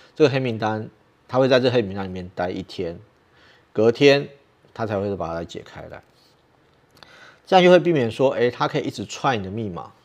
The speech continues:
如果你今天没有开这个自动封锁，就代表你允许他去一直用错的密码去试你的账号。那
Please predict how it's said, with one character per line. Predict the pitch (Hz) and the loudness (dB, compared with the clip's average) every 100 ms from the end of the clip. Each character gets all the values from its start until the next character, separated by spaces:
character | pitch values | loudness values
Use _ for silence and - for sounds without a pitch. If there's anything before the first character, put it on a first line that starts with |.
| _ | _
如 | - | 0
果 | 180 | 2
你 | 135 | 4
今 | 156 | 2
天 | 151 | 4
没 | |
有 | 147 | 2
开 | 101 - 113 | 0 -2 0
这 | |
个 | 113 | 0
自 | 113 | -2
动 | 107 98 | -4 -6
封 | 95 92 | -8 -10
锁， | - 98 | -10 -8
就 | 110 | -4
代 | |
表 | 113 98 | -2 -4
你 | 95 | -6
允 | 104 | -8
许 | 110 | -6
他 | 98 104 | -6 -6
去 | - 107 - - - - | -6 -8 -8 -18 -20 -6
一 | - | -2
直 | 156 110 | 0 2
用 | 123 117 | 2 0
错 | - 147 110 | -2 2 2
的 | 92 | 0
密 | 101 95 | -6 -8
码 | 78 - | -8 -10
去 | - 92 73 - | -8 -10 -10 -18
试 | - - | -10 -4
你 | 110 90 | -4 -4
的 | 78 | -10
账 | 90 90 | -10 -12
号。 | 80 87 - _ _ _ _ _ _ _ _ _ _ _ _ _ - | -10 -12 -12 _ _ _ _ _ _ _ _ _ _ _ _ _ -2
那 | 135 123 | -2 -2